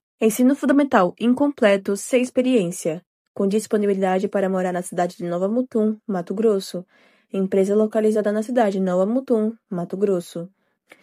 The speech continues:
Vigia, ensino fundamental completo, com seis meses de experiência, sem comprovação em C T P S. Empresa localizada no bairro Aruana.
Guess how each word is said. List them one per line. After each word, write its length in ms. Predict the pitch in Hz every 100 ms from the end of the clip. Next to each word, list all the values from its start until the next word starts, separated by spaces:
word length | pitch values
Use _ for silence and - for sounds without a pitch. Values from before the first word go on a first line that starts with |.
| _ _ -
Vigia, 640 | 220 262 240 240 226 180
ensino 380 | 190 208 220 233
fundamental 480 | - 233 233 202 180
completo, 720 | 240 254 - 208 196 196 202
com 220 | - 180
seis 240 | 180 185 185
meses 320 | 190 196 208
de 60 |
experiência, 640 | 226 - 233 233 202 196 208
sem 240 | - 247
comprovação 640 | 247 262 254 254 - 226 214
em 40 |
C 100 | 220
T 120 | - 214
P 140 | 254
S. 520 | 247 175 - - 170 _ _ _ _ _
Empresa 420 | 190 190 185 190
localizada 560 | 208 214 220 214 208 208
no 200 | 208 247
bairro 500 | 220 185 185 185 185 _ _
Aruana. 760 | 180 170 175 196 185 165 160